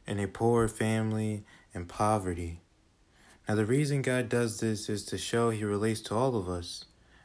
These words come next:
not just the rich, but also the poor. Jesus presents himself as a low man on earth, sent by God to be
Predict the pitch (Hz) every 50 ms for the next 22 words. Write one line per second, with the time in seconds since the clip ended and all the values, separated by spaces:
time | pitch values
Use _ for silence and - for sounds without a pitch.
0 | - - 123 131 135 117 - 120 113 - - 107 95 95 104 110 117 113 - -
1 | - 107 104 107 110 104 - 113 104 101 95 - - - 127 123 117 98 90 87
2 | - - _ _ _ _ _ _ _ _ _ _ _ - _ _ _ - - 131
3 | 147 151 143 151 147 135 - - - _ - - - 113 110 135 139 131 - -
4 | 117 107 98 - - 113 107 107 95 - 110 107 104 104 101 95 - - - -
5 | - - 104 98 101 104 117 131 131 123 117 120 120 120 120 117 113 107 101 95
6 | 95 98 107 110 107 95 85 - - - - - _ _ _ _ _ _ - -
7 | - - 135 131 117 120 107 104 95 90 107 110 113 110 104 95 - - 104 92
8 | 110 107 107 104 98